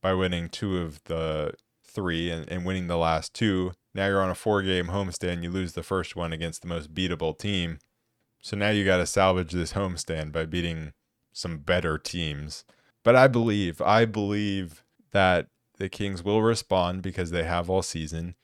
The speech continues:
and that this will be the game where they break the curse of the second night of a back-to-back. If you made it this far, if you're on YouTube,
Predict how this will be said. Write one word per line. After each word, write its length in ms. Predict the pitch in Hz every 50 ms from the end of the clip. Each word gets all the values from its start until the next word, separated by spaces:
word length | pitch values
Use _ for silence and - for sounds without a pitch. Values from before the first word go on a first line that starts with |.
| _ _ _ _ _ _ _ _
and 100 | - 98
that 120 | 101 98 95
this 200 | 101 101 - -
will 320 | 104 90 98 107 110 113
be 240 | 110 92 104 101 101
the 140 | 92 87 82
game 340 | 76 85 82 85 82 80 78
where 120 | 76 76
they 160 | 73 80 80
break 360 | 78 73 - 87 85 87 -
the 120 | _ - 80
curse 420 | - - - 80 78 73 - -
of 140 | 87 80 78
the 80 | 76 76
second 300 | - - 82 80 80 76
night 160 | 78 78 73
of 80 | 76 73
a 60 | 76
back-to-back. 800 | 73 76 73 73 71 - - 76 69 71 - - - - - _ _ _ _ _ _ _ _ _ _ _ _ _
If 160 | - 101 - 107
you 80 | 98
made 240 | 92 101 110 113 110
it 140 | 107 101 98
this 200 | 107 104 95 -
far, 540 | - - 101 95 95 92 92 92 92 90 - - - _ _ _ _ _ _ _
if 60 | -
you're 100 | 110 104
on 160 | 95 95 92
YouTube, 540 | 92 98 95 - - - 90 90 87 85 82